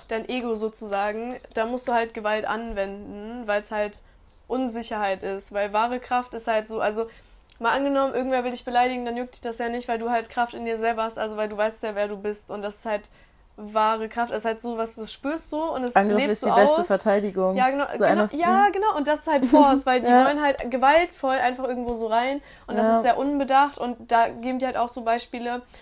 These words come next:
Speaker 1: und, ähm, es ist ein sehr cooles Buch. Ja, und Megan,
Speaker 2: Mhm.
Speaker 1: wie hat dich der Trip denn so permanent verändert? Also was nimmst du aus dem Trip?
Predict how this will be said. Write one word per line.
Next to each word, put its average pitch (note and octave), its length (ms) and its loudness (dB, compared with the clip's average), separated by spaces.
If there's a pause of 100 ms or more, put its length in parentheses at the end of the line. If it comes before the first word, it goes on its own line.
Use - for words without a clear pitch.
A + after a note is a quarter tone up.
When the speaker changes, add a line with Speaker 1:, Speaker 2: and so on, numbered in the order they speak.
(100)
Speaker 1:
und, A3+ 320 -8
ähm, G#3+ 460 -6
es A3 220 -6
ist - 100 -12
ein G#3+ 160 -6
sehr G3+ 160 -4
cooles G3+ 300 -14
Buch. G3 360 -12 (1080)
Ja, G3+ 320 -2 (120)
und C4 340 -4
Megan, C4+ 300 0
Speaker 2:
Mhm. A#3+ 60 -4
Speaker 1:
wie C4 100 0
hat C4+ 80 -4
dich C4+ 100 -12
der A#3 160 -4
Trip C4 300 -6
denn A3 360 -8
so A3+ 120 -4
permanent A#3 520 -6
verändert? A#3+ 540 -2
Also A3 220 -4
was A#3+ 300 -6
nimmst A#3+ 360 -8
du G#3+ 80 -6
aus G#3 180 -4
dem G#3 140 -10
Trip? G3+ 240 -14